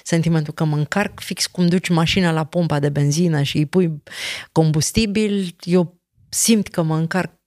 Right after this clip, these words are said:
doar gândindu-mă la sursa aceea de lumină. După ce ți-ai clarificat tu cum vezi tu în capul tău, fie că îl vezi, uh, un bătrân îmbrăcat în,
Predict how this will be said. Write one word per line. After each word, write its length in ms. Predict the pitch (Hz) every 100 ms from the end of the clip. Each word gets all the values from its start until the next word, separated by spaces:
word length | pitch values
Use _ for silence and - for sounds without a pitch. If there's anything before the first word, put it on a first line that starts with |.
| - 165
doar 260 | 175 165 175
gândindu-mă 560 | 160 175 175 160 147 139
la 120 | 139
sursa 340 | - 151 -
aceea 360 | 120 - 113 110
de 340 | 123 123 127 151
lumină. 400 | 135 131 127 - _ - - - -
După 200 | 202 294
ce 120 | -
ți-ai 200 | 320 214
clarificat 640 | - 160 151 139 - 208 214
tu 400 | - 180 135 143 _
cum 200 | 196 208
vezi 240 | 175 160
tu 140 | - 156
în 380 | 135 135 139 139
capul 380 | - 127 - 131
tău, 300 | - - 139
fie 260 | - - 190
că 160 | -
îl 120 | 175 160
vezi, 380 | 170 156 156
uh, 180 | 160 151
un 200 | 151 151
bătrân 440 | 147 147 156 156 147
îmbrăcat 500 | 147 143 - 156 -
în, 400 | 143 143 143 139